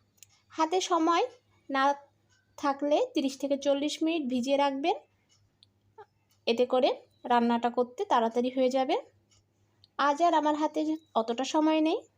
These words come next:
তাই দশ মিনিটের মতো সময় ধরে ভিজিয়ে রেখেছি। এখন ডালটা রান্না করব। আর ডালটা আমি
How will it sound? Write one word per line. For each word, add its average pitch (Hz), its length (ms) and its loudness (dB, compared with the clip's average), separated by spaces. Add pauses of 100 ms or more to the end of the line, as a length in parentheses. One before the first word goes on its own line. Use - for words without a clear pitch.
(220)
তাই 208 240 2 (360)
দশ 208 260 -2
মিনিটের 240 300 0 (320)
মতো 269 260 0
সময় 233 400 -2
ধরে 240 180 0 (360)
ভিজিয়ে 226 280 0
রেখেছি। 302 420 0 (1900)
এখন 294 280 2
ডালটা 311 320 4
রান্না 262 280 2
করব। 196 280 -4 (2000)
আর 247 120 0 (100)
ডালটা 277 340 4 (100)
আমি 349 260 0